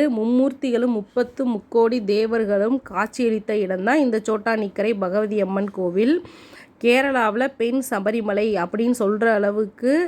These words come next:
ரொம்ப பிரபலியமான இந்த சோட்டானிக்கரை பகவதி அம்மன் கோவில் ஒரு நாளைக்கு மூணு ரூபத்துல காட்சியளிக்கிறாங்க. காலையில பிரம்ம முகூர்த்தத்துல வெண்ணிற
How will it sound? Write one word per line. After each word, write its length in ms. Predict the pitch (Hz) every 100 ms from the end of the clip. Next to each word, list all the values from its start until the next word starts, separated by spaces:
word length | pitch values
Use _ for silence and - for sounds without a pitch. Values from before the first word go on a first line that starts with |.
| 330
ரொம்ப 280 | 180 202 233
பிரபலியமான 920 | 202 196 214 233 226 208 202 202 233
இந்த 200 | 285 220 190
சோட்டானிக்கரை 680 | 214 208 220 226 208 208 208
பகவதி 440 | 190 180 196 208 202
அம்மன் 280 | 196 190
கோவில் 360 | 185 185 190 262
ஒரு 260 | 214 196 196
நாளைக்கு 640 | 185 214 233 190 - 254
மூணு 300 | 214 233 254
ரூபத்துல 480 | 233 240 233 240 240
காட்சியளிக்கிறாங்க. 840 | 233 196 196 208 190 185 180 175 196 302 - - - -
காலையில 500 | - 196 240 247 254
பிரம்ம 300 | 233 220 226
முகூர்த்தத்துல 640 | 240 220 214 214 202 220 233 277 294 262 175
வெண்ணிற 460 | 196 220 247 240